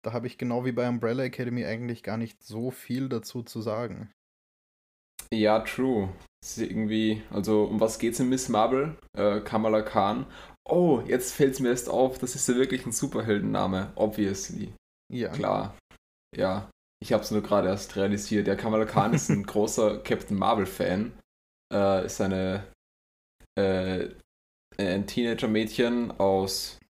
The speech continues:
Speaker 2: aus welcher Stadt eigentlich?
Speaker 1: Ähm, New Jersey, glaub ich, ist das, wo das spielt.
Speaker 2: Ah, okay. Ja, ich, ich war mir die ganze Zeit nicht sicher. Ähm,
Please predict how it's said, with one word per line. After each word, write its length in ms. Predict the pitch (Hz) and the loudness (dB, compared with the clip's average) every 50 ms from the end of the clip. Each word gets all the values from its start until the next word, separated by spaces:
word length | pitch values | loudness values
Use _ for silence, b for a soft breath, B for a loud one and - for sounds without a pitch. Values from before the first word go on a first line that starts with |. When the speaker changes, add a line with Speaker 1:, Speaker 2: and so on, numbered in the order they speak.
| _ _ _ - | _ _ _ -10
Speaker 2:
aus 120 | 98 - - | -8 -2 -2
welcher 240 | 95 - - 147 135 | -2 -2 -2 -6 -4
Stadt 260 | - - 120 - - | 0 0 0 0 0
eigentlich? 500 | - 92 95 95 90 95 95 - - - - _ _ _ _ _ _ _ _ _ _ _ _ _ _ _ - | -2 0 0 0 -2 -2 -4 -6 -10 -16 -20 _ _ _ _ _ _ _ _ _ _ _ _ _ _ _ -6
Speaker 1:
Ähm, 260 | 143 135 135 131 131 131 | -4 -2 -2 -2 -2 -2
New 180 | 131 135 131 120 | -2 -2 -2 -4
Jersey, 420 | - - 135 135 139 139 131 131 117 | -4 0 2 2 2 2 0 -2 -4
glaub 260 | - 101 104 107 107 | -4 -4 -4 -4 -4
ich, 120 | 110 110 - | -6 -6 -6
ist 220 | 120 110 - - | -8 -10 -8 -10
das, 160 | 110 110 - | -14 -14 -10
wo 80 | - 107 | -10 -10
das 140 | 110 110 - | -10 -10 -12
spielt. 180 | - - _ | -14 -10 _
Speaker 2:
Ah, 440 | 98 104 110 113 107 95 90 - 87 - | -2 0 2 2 2 2 0 -2 -4 -8
okay. 340 | - 101 - - 98 92 90 | -8 -8 -2 -2 0 0 2
Ja, 100 | 90 95 | 2 2
ich, 180 | 101 101 - - | 2 0 -2 -8
ich 160 | 98 - - | -10 -2 0
war 100 | 101 98 | 2 2
mir 260 | 104 104 104 98 - | 4 2 2 2 0
die 260 | - - - - 104 | -6 -10 -6 -6 -2
ganze 320 | - 95 98 107 104 113 107 | 0 0 0 0 -2 -4 -4
Zeit 220 | - 110 98 98 | -2 -2 0 0
nicht 140 | 98 95 - | -2 -4 -6
sicher. 420 | - - 104 - - 101 98 98 - - _ _ _ _ _ _ _ _ _ _ _ _ _ _ _ - | -6 -8 -6 -4 -4 -4 -6 -6 -8 -14 _ _ _ _ _ _ _ _ _ _ _ _ _ _ _ -2
Ähm, 600 | 92 98 98 95 95 95 95 95 95 92 87 | 2 4 4 4 4 4 2 2 0 -2 -4